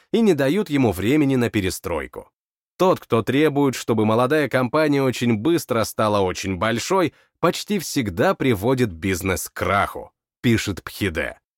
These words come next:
Те, кто потерпел неудачу, потратили все свои деньги на реализацию злополучных первоначальных планов. Таким образом, разница между успехами и неудачами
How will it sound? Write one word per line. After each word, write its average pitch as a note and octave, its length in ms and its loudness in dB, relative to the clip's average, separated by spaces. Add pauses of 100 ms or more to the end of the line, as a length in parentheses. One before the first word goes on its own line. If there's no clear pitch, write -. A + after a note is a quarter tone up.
(560)
Те, C#3 200 2
кто B2 160 0
потерпел B2+ 500 0
неудачу, B2 800 2
потратили D#3+ 600 0
все F3 300 -2
свои B2+ 320 2
деньги A#2 420 2
на F2+ 180 0
реализацию C3 800 0
злополучных A#2+ 1040 2
первоначальных B2+ 920 0
планов. C2+ 640 -8 (220)
Таким A#2 300 2
образом, C#3+ 460 2
разница C3 500 0
между A2+ 360 0
успехами C3 600 0
и A#2+ 180 0
неудачами A2+ 800 2